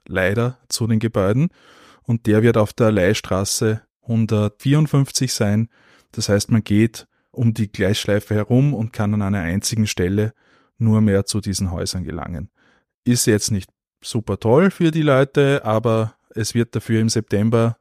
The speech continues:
werden die Weichen da sein und, äh, hoffentlich dann auch, weil es soll ab Oktober, November herum, äh, auch am Nachbarbaufeld der Bezug beginnen von einem Gebäude. Ab dann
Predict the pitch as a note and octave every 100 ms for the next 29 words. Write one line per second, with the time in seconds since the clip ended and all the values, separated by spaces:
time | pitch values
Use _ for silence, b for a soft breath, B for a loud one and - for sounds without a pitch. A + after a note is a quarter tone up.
0 | _ _ _ _ - A#2 G2 F#2+ G2 A#2+
1 | - D3+ C3 B2+ B2 A#2 B2+ b b b
2 | b b A#2 A2+ A#2 - C#2+ G2 F#2+ G#2+
3 | - A#2 A#2 - G#2 C2 G2 C#3 - -
4 | G#2 G#2+ A2 G#2 - G#2+ - G2+ G#2+ -
5 | G2 - G#2+ - G#2+ A#2+ A2 G#2 G#2 A2
6 | A2 G#2 A2+ A2+ A#2 b b b b b
7 | G#2+ G#2 F2+ G#2 A2 G2 F#2+ G#2+ - A2+
8 | G2+ G#2 A2 G#2 - F#2 F#2+ D#3+ D#3+ -
9 | - B2+ B2+ B2 B2 _ _ A2+ G#2+ G#2
10 | A2 A2 G2 G2 G2+ G#2+ b b b -
11 | G#2 - G2 G#2+ A#2